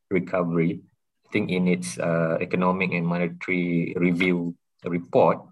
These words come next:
they state that interest rate is not the best tool to deal with what is, uh, at this point of time, a largely cost-push inflation as per the surge in commodity prices due to the geopolitical factors and prolonged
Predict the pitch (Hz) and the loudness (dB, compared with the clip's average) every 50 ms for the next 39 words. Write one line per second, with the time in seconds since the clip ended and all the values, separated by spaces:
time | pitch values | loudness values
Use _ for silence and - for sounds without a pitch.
0 | _ _ - - 92 87 85 - - - 117 107 101 92 92 90 90 92 92 - | _ _ -10 -4 -2 -2 -2 -2 -2 0 0 0 2 2 0 0 0 0 -2 0
1 | - 110 - - - - 101 85 85 85 - 92 92 - - - 98 92 107 135 | 2 0 0 0 0 -2 -2 0 0 0 0 0 -2 -2 -4 -2 -2 0 0 -2
2 | 147 - _ _ _ - - 92 87 87 98 98 90 85 87 85 82 - - 95 | -4 -8 _ _ _ -6 -4 -2 2 4 4 4 6 4 4 2 0 0 0 0
3 | 92 90 90 90 82 - - - _ _ _ - - - - - _ _ _ _ | 0 2 2 -2 -2 -4 -8 -16 _ _ _ -20 -20 -20 -20 -20 _ _ _ _
4 | _ _ - - 95 90 90 87 87 87 85 82 - 90 85 85 85 - - 101 | _ _ 0 2 4 6 6 6 6 6 4 4 2 0 -2 -2 -6 -2 0 0
5 | 92 90 87 - - - 98 92 85 80 90 87 87 90 - 101 101 90 95 92 | 0 0 -2 -2 -2 -2 0 0 2 2 4 2 2 2 0 -6 -6 -4 0 -2
6 | 87 - - - 92 90 - 90 87 82 - 92 87 82 - - 92 85 82 82 | -2 -2 -2 -8 -8 -6 -6 -4 -6 -4 -4 -4 -4 -4 -2 -2 -2 -2 -2 -4
7 | - - - - - - - 92 85 82 82 85 - - - - - - 87 85 | -8 -10 -10 -10 -10 -8 -6 -6 -4 -4 -4 -6 -4 -4 -4 -4 -2 -4 -4 -4
8 | - 85 90 90 90 90 92 87 85 - 85 85 85 82 87 90 87 - - - | -2 0 0 0 0 0 -4 -4 -2 0 0 2 2 2 0 0 0 -2 -4 -2
9 | 87 90 87 - - 87 82 85 87 85 85 85 85 85 95 95 87 - 85 82 | 0 0 0 2 0 -2 2 2 2 4 4 2 2 2 2 2 4 4 2 2
10 | 85 82 80 - 90 - - - - _ - 87 85 82 87 85 82 82 82 82 | 0 -2 -4 -6 -4 -2 -4 -4 -4 _ -2 -2 -2 -2 -2 -4 -6 -6 -6 -8
11 | 85 _ _ _ _ - - 95 87 87 90 90 87 85 85 85 85 | -12 _ _ _ _ -2 2 2 4 6 6 4 4 4 2 0 -2